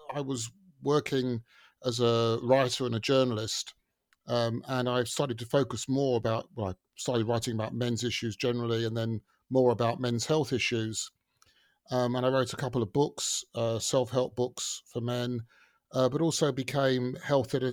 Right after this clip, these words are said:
editor of a middle shelf, uh, men's magazine called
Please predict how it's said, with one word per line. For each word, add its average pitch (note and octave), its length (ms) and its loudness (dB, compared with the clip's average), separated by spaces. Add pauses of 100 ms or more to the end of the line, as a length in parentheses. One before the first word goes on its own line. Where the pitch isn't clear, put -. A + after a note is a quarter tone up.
editor B2+ 560 0
of B2+ 200 0
a B2 220 4
middle C3 260 2
shelf, B2 520 0 (380)
uh, B2 180 2
men's D3 320 4
magazine A2+ 600 -2
called A#2+ 340 -4